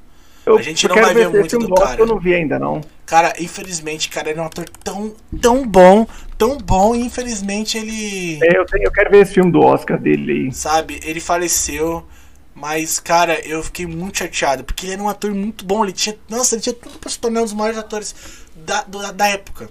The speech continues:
Speaker 2: sabe? Eu acho que ele poderia ser melhor que o Will Smith hoje, sabe?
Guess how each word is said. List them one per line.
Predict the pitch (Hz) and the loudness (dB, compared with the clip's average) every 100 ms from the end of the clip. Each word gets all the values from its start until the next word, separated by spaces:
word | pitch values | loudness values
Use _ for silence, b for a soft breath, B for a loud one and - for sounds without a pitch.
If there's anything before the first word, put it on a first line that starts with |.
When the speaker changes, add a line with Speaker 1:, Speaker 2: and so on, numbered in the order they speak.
| - - - - - | -20 -20 -20 -20 -12
Speaker 2:
sabe? | 151 147 | -8 0
Eu | 160 | 2
acho | 180 | 2
que | 214 | -2
ele | 208 | -8
poderia | 214 208 214 | -10 -4 0
ser | 226 | 0
melhor | 214 233 | 2 2
que | 233 262 | 2 -2
o | |
Will | 269 | -2
Smith | 220 233 220 | -2 -4 -4
hoje, | 226 214 - - - - - | -6 -6 -12 -16 -20 -20 -20
sabe? | - 120 107 | -10 -10 -10